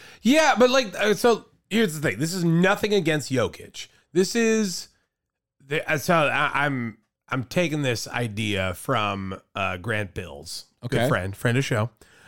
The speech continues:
Speaker 1: Uh, he was bringing it up on his W K T Y show on the way over here today that the N B A is not being the N B A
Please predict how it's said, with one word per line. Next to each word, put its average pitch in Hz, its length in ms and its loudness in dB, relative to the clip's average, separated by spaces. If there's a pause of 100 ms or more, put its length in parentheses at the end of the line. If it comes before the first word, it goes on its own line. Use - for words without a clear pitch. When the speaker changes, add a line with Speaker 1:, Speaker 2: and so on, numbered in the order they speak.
(120)
Speaker 1:
Uh, 123 540 2 (260)
he 220 460 0
was 240 160 2
bringing 180 260 2
it 170 60 2
up 151 280 2
on 131 420 0
his 120 520 -2
W 127 280 0
K 139 200 -2
T 139 180 -2
Y 117 320 0
show 104 400 -2
on 104 200 -4
the 113 80 -4
way 113 180 -2
over 127 180 0
here 95 140 -6
today 82 460 -12 (580)
that 143 380 -2
the 143 200 -6
N 156 180 -2
B 170 220 2
A 127 440 -2 (600)
is 131 540 -2
not 123 580 -2
being 120 300 -6
the 110 180 -4
N 104 160 -8
B 101 200 -8
A - 300 -10